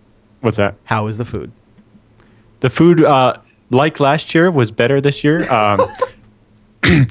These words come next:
Speaker 1: <clears throat> previous years, Dan had gone with these, uh, cheap boxed lunches where you got a little box and they had, like, a little sandwich and an apple and a dessert or whatever. And this year he did, uh, but for the Developer Summit, the FreeBSD Foundation sprung for the slightly more expensive lunch where,
Speaker 2: Nice.
Speaker 1: you know,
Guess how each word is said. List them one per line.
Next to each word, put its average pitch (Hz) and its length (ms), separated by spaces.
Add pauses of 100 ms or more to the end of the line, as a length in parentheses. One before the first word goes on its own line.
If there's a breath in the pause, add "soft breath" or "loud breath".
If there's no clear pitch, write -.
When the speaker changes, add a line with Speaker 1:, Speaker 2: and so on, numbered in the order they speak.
(120)
Speaker 1:
<clears throat> - 140
previous 220 380
years, 190 340
Dan 139 320
had 147 180
gone 135 220
with 123 100
these, 120 260
uh, 104 180
cheap 123 340
boxed 110 400
lunches 127 440
where 110 100
you 98 60
got - 240
a 113 40
little 110 160
box 107 440
and 107 80
they 98 60
had, 98 160
like, 104 140
a 104 40
little 107 160
sandwich 104 460
and 110 100
an 104 120
apple 104 480
and 104 100
a 101 60
dessert 98 420
or 104 40
whatever. 98 380 (440 loud breath)
And 104 180
this 104 240
year 113 100
he 107 80
did, 107 240
uh, 101 400
but 123 240
for 160 120
the 135 100
Developer 151 380
Summit, 110 260
the - 60
FreeBSD 131 440
Foundation 104 460
sprung 113 320
for - 100
the 98 100
slightly 104 280
more 95 180
expensive 110 460
lunch 117 220
where, 107 120
Speaker 2:
Nice. 117 180
Speaker 1:
you 104 80
know, 98 40